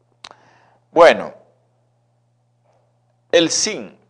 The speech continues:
Vamos a hablar en embarazada y el zinc un poco. Acuérdense que estamos hablando de alimentación vegetariana en una mujer embarazada y nosotros tenemos que ser muy cuidadosos y muy serios al dar una recomendación de que te digo yo, bueno, vas a ser vegetariano, querés ser vegetariano, come esto,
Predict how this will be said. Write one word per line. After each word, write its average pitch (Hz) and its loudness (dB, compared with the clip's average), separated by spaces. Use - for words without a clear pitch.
Vamos 151 -6
a 156 -2
hablar 139 -4
en 151 -10
embarazada 117 -6
y 139 -4
el 101 -8
zinc 120 -14
un 135 -18
poco. 139 -8
Acuérdense 104 -10
que 101 -14
estamos 98 -12
hablando 104 -10
de 80 -12
alimentación 87 -16
vegetariana 110 -14
en 92 -20
una 92 -14
mujer 90 -18
embarazada 113 -10
y 110 -16
nosotros 98 -12
tenemos 98 -14
que 98 -20
ser 98 -14
muy 90 -20
cuidadosos 113 -8
y 90 -20
muy 87 -20
serios 117 -8
al 98 -12
dar 85 -12
una 101 -14
recomendación 117 -14
de 92 -20
que - -20
te - -10
digo 101 -4
yo, 113 0
bueno, 110 -6
vas 92 -8
a 104 -12
ser 120 -8
vegetariano, 117 -10
querés 92 -14
ser 110 -14
vegetariano, 117 -12
come 104 -12
esto, - -16